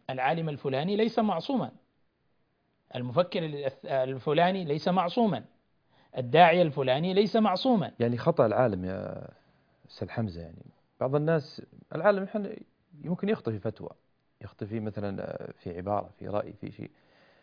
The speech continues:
Speaker 2: تجد الناس، آه، تؤلب الرأي عليه و-، وينسف كل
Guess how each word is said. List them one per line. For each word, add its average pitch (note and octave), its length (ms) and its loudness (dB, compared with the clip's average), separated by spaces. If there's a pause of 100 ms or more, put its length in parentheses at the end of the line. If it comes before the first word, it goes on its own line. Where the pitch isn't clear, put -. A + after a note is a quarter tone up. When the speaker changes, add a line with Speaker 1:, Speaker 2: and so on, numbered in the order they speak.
(280)
Speaker 2:
تجد D#3 200 0
الناس، D#3+ 460 -2
آه، - 280 -14
تؤلب A2+ 400 -4
الرأي G2+ 300 -2
عليه F2+ 420 -10
و-، - 460 -16 (360)
وينسف E3 760 0
كل F3 400 -2